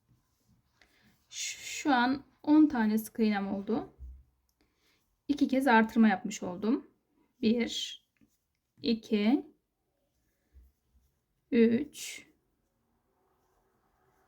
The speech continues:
dört, beş. Üç artırma yapmadan bir tane artırma yaparak örüyorum. Bu sıra sonunda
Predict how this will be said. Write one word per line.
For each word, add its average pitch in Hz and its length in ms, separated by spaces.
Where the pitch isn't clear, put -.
dört, 220 640
beş. - 440
Üç - 440
artırma 220 400
yapmadan 247 580
bir 294 180
tane 233 540
artırma 220 500
yaparak 220 680
örüyorum. - 600
Bu 302 80
sıra 247 240
sonunda 233 720